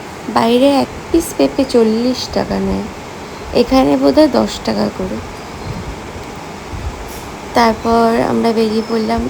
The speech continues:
ঘরে গিয়ে খাবো দাবো। মা এসে গেছে, মাই রান্না করবে, আমি শুধু একটু মাকে হেল্প করব। হেল্প বলতে এই যে পুঁই শাক কেটে দেওয়া,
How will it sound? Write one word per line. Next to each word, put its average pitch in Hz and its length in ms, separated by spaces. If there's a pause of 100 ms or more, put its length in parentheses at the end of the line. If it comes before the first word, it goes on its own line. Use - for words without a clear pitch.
(280)
ঘরে 214 260 (100)
গিয়ে 214 300 (1080)
খাবো 214 360
দাবো। 220 500 (200)
মা 226 400
এসে 226 320
গেছে, 226 320
মাই 226 320
রান্না 226 380 (100)
করবে, 220 360 (440)
আমি 226 300
শুধু 262 260
একটু 269 280
মাকে 285 360
হেল্প 214 260 (180)
করব। 185 320 (640)
হেল্প 233 360
বলতে 269 320
এই 302 140
যে 185 140 (100)
পুঁই 220 160
শাক 226 220 (120)
কেটে 220 260
দেওয়া, 220 340